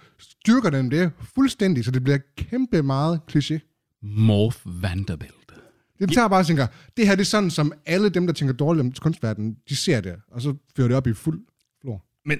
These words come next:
Speaker 3: men hvis man så kigger ned over resten af navnene, geniale navne. Altså, det, det er ud fra, det er taget ud af en komedie, det her. Ray Ruskin Spear.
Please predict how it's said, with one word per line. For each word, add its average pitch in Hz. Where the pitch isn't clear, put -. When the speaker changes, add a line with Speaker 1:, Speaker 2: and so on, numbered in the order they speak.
Speaker 3:
men 156
hvis 131
man 131
så 151
kigger 156
ned 143
over 127
resten 143
af 120
navnene, 123
geniale 127
navne. -
Altså, 127
det, 151
det 135
er 139
ud 165
fra, 131
det 135
er 151
taget 170
ud 165
af 135
en 120
komedie, 143
det 120
her. 113
Ray 202
Ruskin 156
Spear. 120